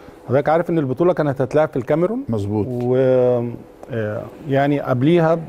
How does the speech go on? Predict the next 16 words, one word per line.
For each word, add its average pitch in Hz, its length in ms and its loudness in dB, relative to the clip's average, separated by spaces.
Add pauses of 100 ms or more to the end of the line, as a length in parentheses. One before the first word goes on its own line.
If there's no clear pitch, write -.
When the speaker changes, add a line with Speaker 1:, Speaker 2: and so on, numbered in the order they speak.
Speaker 1:
بفترة 139 420 -2
صغيرة 131 280 2
جدًا، 185 520 -2
آه، 147 380 2
يعني 139 320 -2 (240)
Speaker 2:
جت 120 60 2
Speaker 1:
البطولة 131 360 2
Speaker 2:
مصر. 135 80 -2
Speaker 1:
اتنقلت 131 340 -4
لمصر. 85 280 -14 (760)
نتكلم 196 340 0
على 185 220 4
شقين، 127 580 -2 (200)
الشق 180 480 -2 (140)
من 135 140 2
ناحية 160 220 2